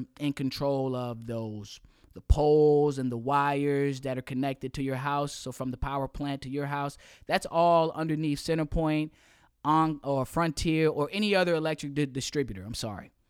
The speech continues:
Any other electric distributor, they're in charge of the wiring and the poles of that nature. That's why your energy company, whoever you contact, they tell you, "Hey, we don't have control of that, okay? You need to call this company."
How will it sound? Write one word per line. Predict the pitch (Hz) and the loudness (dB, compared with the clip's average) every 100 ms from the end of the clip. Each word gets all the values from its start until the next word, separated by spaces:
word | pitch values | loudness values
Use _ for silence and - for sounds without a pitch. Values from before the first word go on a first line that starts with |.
| _ | _
Any | 175 226 220 | -2 2 4
other | 202 | 6
electric | 185 180 180 | 4 2 2
distributor, | 160 - 165 156 147 | -4 -2 -2 2 2
they're | 143 170 190 | 4 4 4
in | 175 | 0
charge | - 151 147 | 0 0 2
of | 143 135 | 0 -2
the | |
wiring | 131 131 131 131 127 127 123 | -2 -2 -2 -2 -2 -4 -4
and | 120 120 | -4 -6
the | 120 | -4
poles | - 127 120 113 110 | -2 -2 -2 -6 -10
of | - 120 | -12 -10
that | 117 | -8
nature. | 117 127 113 95 - _ _ | -6 -8 -10 -16 -20 _ _
That's | - 202 202 | 2 2 2
why | 190 180 170 | 2 4 4
your | 165 151 - | 2 -2 -2
energy | 196 196 180 | -2 0 -2
company, | - 170 156 151 | -4 -4 -2 -2
whoever | 147 151 151 | 0 0 0
you | 170 | -2
contact, | 185 165 151 - 147 135 | -4 -2 -2 -2 -6 -4
they | 147 | -4
tell | 151 160 147 | -2 -2 0
you, | 139 | 0
"Hey, | 131 151 131 113 _ _ _ | -2 -2 -4 -8 _ _ _
we | - 156 | -12 -6
don't | 180 175 | -4 0
have | 165 156 | 0 -2
control | 143 - 151 131 | -6 -6 -6 -6
of | 110 | -10
that, | 113 113 | -12 -10
okay? | 117 165 | -2 0
You | 151 143 | 2 0
need | 165 143 | 0 -2
to | 139 | -2
call | 151 135 127 123 117 _ _ _ - | 0 2 2 -2 -6 _ _ _ -6
this | 127 147 - | 2 2 2
company." | 135 117 - - | -6 -6 -10 -14